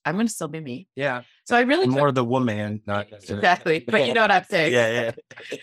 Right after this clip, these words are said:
Speaker 1: And I, but I took, I actually took that comment to heart. And, and my, my friend Mendel, who, who said that to me,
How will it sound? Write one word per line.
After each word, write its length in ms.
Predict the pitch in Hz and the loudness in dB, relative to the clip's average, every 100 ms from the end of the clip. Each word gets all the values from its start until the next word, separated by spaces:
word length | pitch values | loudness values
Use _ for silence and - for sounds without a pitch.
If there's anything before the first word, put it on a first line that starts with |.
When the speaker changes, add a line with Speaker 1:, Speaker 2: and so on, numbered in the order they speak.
| - | -6
Speaker 1:
And 140 | 254 | -2
I, 320 | 240 233 233 220 | 2 2 0 0
but 140 | 269 | 0
I 100 | 311 | 0
took, 180 | - 320 | -4 -4
I 140 | 247 269 | 0 2
actually 260 | 294 311 | 0 -4
took 200 | - 262 | -8 -4
that 180 | 262 - | -2 -2
comment 320 | - 208 202 | -2 -4 -4
to 80 | - | -8
heart. 340 | 180 180 151 - | -2 0 2 0
And, 220 | 156 147 | -6 -6
and 120 | - | -4
my, 200 | 165 156 - | -2 -2 -4
my 140 | 170 | -8
friend 180 | 160 175 | -6 -2
Mendel, 320 | 165 165 156 | 0 2 0
who, 240 | 147 156 143 _ | 0 -6 -12 _
who 80 | 160 | -8
said 220 | - 185 | -2 0
that 160 | 175 - | 0 -2
to 100 | 160 | -4
me, 280 | 143 143 | -4 -6